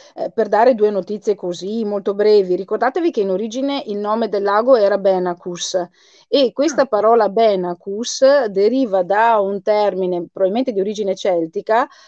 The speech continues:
Speaker 1: eh, che sta ad indicare corno, perché nella parte alta il lago ha, eh, queste grandi, diciamo,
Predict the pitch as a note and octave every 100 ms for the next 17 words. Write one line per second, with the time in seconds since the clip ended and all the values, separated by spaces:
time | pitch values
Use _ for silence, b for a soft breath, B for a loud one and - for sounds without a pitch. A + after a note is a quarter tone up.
0 | b b F#3+ F#3+ F#3+ - - B3+ G3+ A#3+
1 | D4+ - A3+ C4 - A#3+ F#3+ F3 F3+ F3
2 | A3+ A#3 C4 G4 - A3+ A3 A3+ F#3+ F3
3 | E3+ G3+ A#3 A#3 F#3 E3+ F3+ A#3 - A#3+
4 | G#3+ E3 b b b - F#3 F3+ E3+ B3
5 | A#3+ G#3 G#3+ A#3+ D4+ D#4 A#3+ G3+ F#3+ F#3+
6 | A3 G#3 G3+ G3+ G3 F#3+ F3+ F3